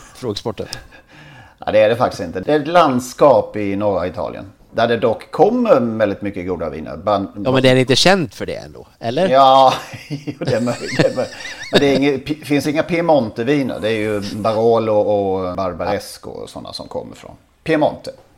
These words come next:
Speaker 1: Det är tur att inte vi,
Speaker 2: Ja.
Speaker 1: det jag ger vintips varje vecka, i alla fall. Jag älskar vin på så sätt, men jag tror jag är bättre på, på trav, om det nu säger
Speaker 2: Mm.
Speaker 1: något. Men, ja.
Speaker 2: Ja.
Speaker 1: Det var mer som var bra också.
Speaker 2: Shoot.
Speaker 1: Nej, men jag,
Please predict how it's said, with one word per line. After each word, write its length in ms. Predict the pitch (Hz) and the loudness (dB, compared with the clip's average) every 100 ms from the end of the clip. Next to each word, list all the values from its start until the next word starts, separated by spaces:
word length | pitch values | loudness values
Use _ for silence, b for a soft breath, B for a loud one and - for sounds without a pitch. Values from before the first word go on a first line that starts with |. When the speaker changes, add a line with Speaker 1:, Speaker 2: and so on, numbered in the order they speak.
| _ | _
Speaker 1:
Det 80 | 127 | -4
är 40 | |
tur 200 | 123 131 120 | -2 2 2
att 120 | 110 | 2
inte 200 | 120 120 | 0 0
vi, 160 | 123 127 | -2 -2
Speaker 2:
Ja. 100 | 127 | -2
Speaker 1:
det 80 | 120 | 0
jag 380 | 123 147 120 107 | 4 6 6 4
ger 220 | 107 107 | 4 4
vintips 640 | 98 98 104 117 - - | 2 -2 -2 -2 -2 0
varje 180 | 113 101 | 2 2
vecka, 240 | 104 - | 0 0
i 40 | 107 | 0
alla 80 | 98 | 2
fall. 120 | 110 | 4
Jag 100 | 117 | 4
älskar 280 | 113 - 120 | 2 -2 -2
vin 200 | 98 101 | -2 -4
på 120 | 104 | -6
så 160 | 120 | -6
sätt, 240 | 104 87 - | -6 -8 -8
men 120 | 104 | -2
jag 240 | 110 110 - - | 2 2 0 -8
tror 120 | 110 | -4
jag 60 | 95 | -2
är 40 | |
bättre 320 | 95 95 - | -2 -4 -8
på, 140 | 95 - _ | -12 -14 _
på 80 | - | -18
trav, 340 | - 110 64 - | -10 -8 -8 -10
om 140 | 90 | -6
det 100 | 101 | -4
nu 120 | 101 | -4
säger 240 | 85 101 98 | -4 -2 -4
Speaker 2:
Mm. 60 | |
Speaker 1:
något. 220 | 85 - | -8 -14
Men, 260 | 98 104 101 - _ _ _ | -8 -6 -6 -12 _ _ _
ja. 80 | - - _ _ - | -18 -18 _ _ -2
Speaker 2:
Ja. 160 | - - - - _ _ _ | -2 -2 -10 -20 _ _ _
Speaker 1:
Det 80 | 127 | 2
var 120 | 139 | 4
mer 280 | 143 165 147 | 6 6 6
som 160 | 120 | 4
var 100 | 117 | 2
bra 180 | 117 139 98 | 4 2 2
också. 280 | 69 - - - _ - | -2 -8 -12 -16 _ -6
Speaker 2:
Shoot. 440 | - 175 - - - _ _ _ - | 2 2 0 -12 -20 _ _ _ 0
Speaker 1:
Nej, 200 | 123 123 | 2 4
men 160 | 123 | 2
jag, 220 | 127 117 | 4 2